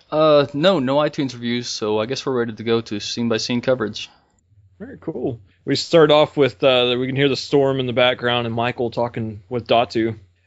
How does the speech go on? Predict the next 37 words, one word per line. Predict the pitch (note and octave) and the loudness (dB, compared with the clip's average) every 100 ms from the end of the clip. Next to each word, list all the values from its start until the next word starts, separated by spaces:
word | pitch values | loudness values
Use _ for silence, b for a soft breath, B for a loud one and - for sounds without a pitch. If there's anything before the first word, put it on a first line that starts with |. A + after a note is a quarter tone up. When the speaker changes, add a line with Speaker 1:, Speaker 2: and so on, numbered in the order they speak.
| - | -6
Speaker 2:
Uh, | A2+ A2+ | 0 4
he's | A#2+ B2 | 4 2
talking | D3 C#3 C3+ | 2 2 4
about | B2+ A#2+ A#2+ - _ - | 4 4 2 -4 _ -10
Randy | B2+ C3 C3 C3 | -2 2 2 2
and | B2 | 0
why | A#2+ A#2+ | 0 0
he | B2 | -2
didn't | B2 A2+ | -6 -10
shoot | - - B2 | -8 -4 -2
him | A#2+ A2+ - _ | -4 -8 -12 _
early | C3 B2 A#2 | -2 0 2
on, | A2 A#2 A2+ A2+ _ _ _ - | 2 0 -4 -8 _ _ _ -2
and | A2+ A2+ A2+ A2+ - | 2 4 2 -2 -2
kinda | C#3 C3 A#2+ A#2+ - _ | 0 2 0 0 -6 _
puts | - - | -6 0
a | |
lot | C3 C3+ D#3+ | 2 4 4
of | |
the | B2 | 2
blame | A2+ A#2+ C3 C3+ | 0 0 2 0
on | A#2+ | -2
himself. | A2+ - A#2+ B2 A#2 - _ _ | -4 -4 0 0 -2 -12 _ _
Uh, | - B2+ B2 | 2 4 4
at | B2+ | 2
this | G3 | 2
point, | - F#3+ | 2 4
I | E3 | 4
thought | F#3 D3+ | 4 2
it | D3 | 2
was | C3 A#2+ | 0 -2
a | C3 A#2+ | 0 0
journal | A#2 B2+ D3 D#3 | 0 -2 0 0
reading | A#2+ A#2+ A#2+ A#2 | -2 -2 -4 -6
at | G#2+ | -8
first, | C3 C3 A#2 - | -2 0 -2 -6
but | - A#2 - | -4 -4 -4